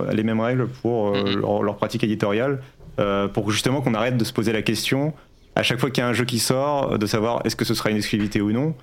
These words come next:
Speaker 1: et une fois qu'il est sorti, de se poser la question, est-ce qu'il va finir par arriver sur PlayStation ou Switch, tu vois, il crée un précédent un petit peu dangereux sur ce point-là.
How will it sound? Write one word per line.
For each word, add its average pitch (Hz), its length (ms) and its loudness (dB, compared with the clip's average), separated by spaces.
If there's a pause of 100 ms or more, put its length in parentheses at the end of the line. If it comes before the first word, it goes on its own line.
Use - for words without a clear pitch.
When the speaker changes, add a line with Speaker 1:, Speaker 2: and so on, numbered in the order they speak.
(420)
Speaker 1:
et 104 180 2
une 110 80 0
fois 131 140 0
qu'il 117 100 2
est 113 60 0
sorti, 123 400 0
de 120 100 2
se - 80 -6
poser 110 160 0
la 107 80 0
question, 127 340 0
est-ce 127 140 -2
qu'il 123 80 2
va 107 80 0
finir 127 300 0
par 120 140 2
arriver 107 260 2
sur 127 100 0
PlayStation 107 320 0
ou 113 100 2
Switch, 127 220 0
tu - 60 -6
vois, 113 100 2
il 110 140 0
crée - 160 0
un 120 100 0
précédent 123 420 0
un 131 80 0
petit 127 160 -4
peu 127 120 0
dangereux 117 320 0
sur 127 160 -2
ce - 60 -12
point-là. 110 320 0